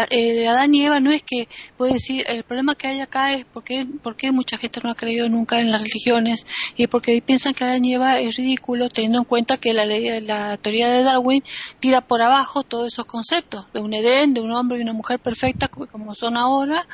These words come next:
y que así se, fue el origen de la humanidad a través de, eh, Caín y Abel, y a través de Caín después, y qué sé yo. Eh, eh,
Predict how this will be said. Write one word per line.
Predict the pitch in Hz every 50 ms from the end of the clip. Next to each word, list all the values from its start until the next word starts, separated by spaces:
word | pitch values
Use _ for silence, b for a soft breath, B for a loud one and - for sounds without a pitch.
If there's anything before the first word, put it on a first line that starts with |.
| B B B B B B B
y | - 240 226
que | - 247 233
así | 226 220 - 247 254 262 285 294 277
se, | 240 - 240 214 214 214 220 214
fue | - - 233 233
el | 226
origen | 220 220 226 - - 233
de | 226
la | 226 220
humanidad | 214 214 220 214 220 233 254
a | 262
través | - 226 214 214 220 226 233 233 226 208
de, | 226 220 233 254 254 B B B B B B -
eh, | - 220
Caín | - - 208 214 233 233
y | 240
Abel, | 240 247 247 254 277 302
y | 311 302
a | 233
través | - - 202 208 214 220
de | 233 226
Caín | - 214 214 226 247 247
después, | 240 226 - - - 247 247 233
y | 233
qué | - - 208
sé | - 226
yo. | 208 196 190 B B B B B B B B -
Eh, | - 240 233 233 233 226 220 220 233 -
eh, | -